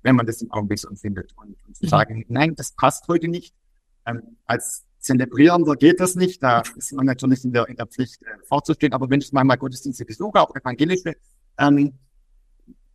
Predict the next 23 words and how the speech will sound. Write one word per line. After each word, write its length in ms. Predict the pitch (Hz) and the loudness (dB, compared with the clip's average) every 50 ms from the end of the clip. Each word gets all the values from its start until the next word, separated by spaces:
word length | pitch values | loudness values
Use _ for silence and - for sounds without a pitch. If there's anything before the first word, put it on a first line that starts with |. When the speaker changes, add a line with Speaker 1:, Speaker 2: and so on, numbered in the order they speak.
| _ _ - | _ _ -2
Speaker 1:
dann, 220 | 139 139 147 143 | 0 2 2 2
dann 220 | 123 131 127 127 131 | 2 4 2 2 2
kann 180 | - - 143 | 2 0 0
man 120 | 139 139 131 | 0 0 -4
sich 140 | - - | -6 -6
auch 60 | 131 135 | -6 -4
mal 140 | 143 135 | -4 -6
zurücknehmen. 560 | 127 - 135 131 160 - - - 104 202 202 - | -6 -2 2 2 2 2 0 -6 -10 -10 -6 -2
Wichtig 320 | - 170 180 - 202 - - | -2 -2 -2 -2 -6 0 0
ist, 180 | 180 180 - | 0 2 2
dass 120 | 156 147 - | 0 -2 0
man 160 | 151 147 139 | 0 0 0
sich 140 | - 131 - | -2 -4 0
da 120 | 143 139 | 2 2
nicht 160 | 139 127 - | 2 2 0
ausgeschlossen 640 | - 165 180 185 - 196 - - 180 180 180 180 - | 0 -2 -2 -2 -6 -10 -2 0 2 2 2 -2 -10
fühlt 360 | - - 175 180 180 175 - | -10 0 6 6 6 6 6
oder 200 | - 131 131 131 - | 0 -4 -4 0 2
irgendwie 260 | 147 151 147 131 131 | 2 0 0 0 -4
das 180 | 131 135 135 - | -6 -6 -6 -8
zu 80 | 135 | -10
spüren 420 | - - - - 147 151 143 123 117 | -12 -4 2 4 6 6 6 2 -2
kriegt. 240 | - - - _ | -8 -14 -20 _